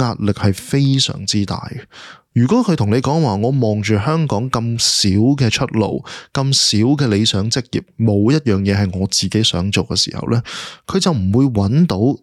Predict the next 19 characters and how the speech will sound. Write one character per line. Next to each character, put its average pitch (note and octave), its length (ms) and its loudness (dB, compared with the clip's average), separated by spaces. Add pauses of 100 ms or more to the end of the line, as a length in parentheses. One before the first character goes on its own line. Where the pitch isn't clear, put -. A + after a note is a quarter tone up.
(200)
自 - 200 -2
己 G#2 60 0
嘅 B2+ 240 2
成 - 160 -2 (140)
就。 G#2 100 -4 (800)
噉 D#3 180 0
啊， G#2+ 460 0 (300)
呢 F#3+ 40 4
一 A3+ 120 6
個 B2 160 -4
係 A2+ 240 0
一 - 20 -4
個， G2+ 580 0
即 C#3 100 -2
係 C3+ 80 -6
幾 A2 260 2
大 - 220 -6
嘅 F#2 200 0
情 - 160 -2